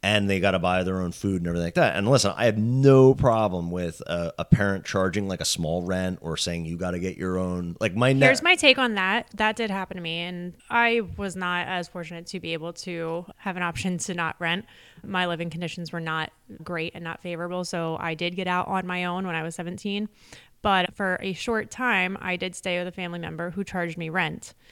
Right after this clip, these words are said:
Speaker 2: And I was working part-time, and I thought it was a little ridiculous that she was charging me rent because I was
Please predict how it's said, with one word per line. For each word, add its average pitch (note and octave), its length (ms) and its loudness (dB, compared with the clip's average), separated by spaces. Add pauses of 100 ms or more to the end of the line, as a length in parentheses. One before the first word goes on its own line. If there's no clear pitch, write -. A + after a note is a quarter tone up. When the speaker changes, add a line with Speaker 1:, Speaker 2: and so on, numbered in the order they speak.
(340)
Speaker 2:
And F3+ 520 0
I F#3 120 0
was E3+ 120 -2
working F3+ 300 -4
part-time, G3 920 -4 (180)
and F3+ 240 -2
I F#3 100 -2
thought G#3+ 180 0
it A#3+ 60 0
was C#4 140 -4
a C#4+ 40 -4
little A#3+ 220 0
ridiculous A#3 600 -2
that C4+ 260 -4
she - 160 -8
was B3+ 260 -6
charging B3+ 400 -4
me C4 100 -2
rent C#4 400 -4 (340)
because G3 280 0
I F#3 100 2
was F3+ 380 -2